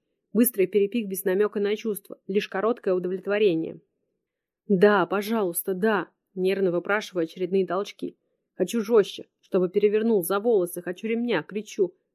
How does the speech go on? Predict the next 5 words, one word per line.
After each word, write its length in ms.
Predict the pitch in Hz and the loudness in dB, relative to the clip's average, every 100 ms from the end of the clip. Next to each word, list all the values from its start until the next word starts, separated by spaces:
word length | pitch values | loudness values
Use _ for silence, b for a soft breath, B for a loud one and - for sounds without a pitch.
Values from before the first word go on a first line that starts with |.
| - | -8
Взрываюсь, 600 | 175 202 220 190 160 - | -2 0 2 0 0 0
ноги 260 | 226 196 | 2 4
дрожат. 480 | 170 165 165 156 - _ _ _ _ _ _ _ _ _ _ - | 2 0 -6 -10 -12 _ _ _ _ _ _ _ _ _ _ 2
"Да, 480 | 185 190 180 160 - - | 4 6 4 0 -8 -4
дарр!" 680 | 185 185 214 214 180 160 | 2 4 4 2 -2 -10